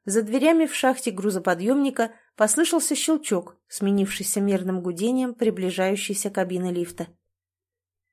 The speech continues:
"Вроде ничего плохого она нам и не сделала, но у меня возникло такое ощущение,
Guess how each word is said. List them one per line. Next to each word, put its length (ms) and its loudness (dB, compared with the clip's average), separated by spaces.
"Вроде 360 2
ничего 360 2
плохого 440 4
она 140 4
нам 220 2
и 40 0
не 100 2
сделала, 560 2
но 160 4
у 40 4
меня 260 2
возникло 500 4
такое 360 4
ощущение, 760 -2